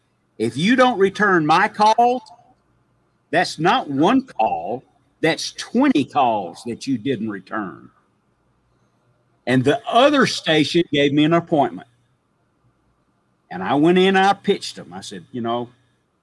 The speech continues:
Fisher-, Fisherman will listen to this. I have the television show, blah, blah, blah."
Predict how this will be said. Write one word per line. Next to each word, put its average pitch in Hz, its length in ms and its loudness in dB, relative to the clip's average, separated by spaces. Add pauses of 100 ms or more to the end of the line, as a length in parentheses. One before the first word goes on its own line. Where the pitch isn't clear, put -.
(720)
Fisher-, 175 320 0
Fisherman 180 640 0
will 143 260 0
listen 151 320 -2
to 117 80 -4
this. 104 540 -10 (420)
I 107 120 -4
have 120 160 0
the 127 80 -8
television 131 600 -4
show, 117 180 -6
blah, 113 200 -4
blah, 107 180 -6
blah." 92 220 -10